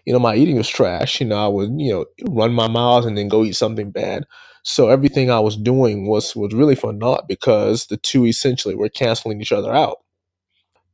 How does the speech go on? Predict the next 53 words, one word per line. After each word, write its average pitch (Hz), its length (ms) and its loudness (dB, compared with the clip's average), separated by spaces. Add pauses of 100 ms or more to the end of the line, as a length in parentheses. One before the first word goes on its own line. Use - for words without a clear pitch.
(120)
And 117 100 2
I 113 60 4
remember 123 280 4
going 120 220 2
to 113 80 -2
the 104 80 2
doctor 110 460 0
for 107 120 -4
my 101 140 -6
annual 104 300 -2
checkup - 520 -2
and 104 100 -4
my 104 120 -4
doctor 110 560 0 (340)
basically 113 380 2
saying, 147 360 0
"If - 140 -8
I - 40 -4
don't 151 140 0
make 123 140 2
some 117 180 -6
changes 139 460 0
by 107 160 -2
the 110 80 -2
time 123 540 0 (540)
I - 80 2
reach 107 200 0
forty, 143 320 2
I'm 123 200 0
gonna 110 140 2
be 104 140 -2
in 107 80 -2
some, - 260 -6 (120)
in, 65 180 -4
in 117 460 -2
some, 104 260 -4
some 113 180 -6
serious 139 340 2
trouble." - 440 -2 (1400)
So - 140 -4
around 190 200 4
the 160 80 6
time 131 300 2
Sharice, 127 640 2
you 120 100 -2
know, 110 100 2
who 113 40 2
was 107 100 2
my 107 120 -4
girlfriend 123 420 2
at 110 120 -6
the 123 120 -4
time, 107 360 -6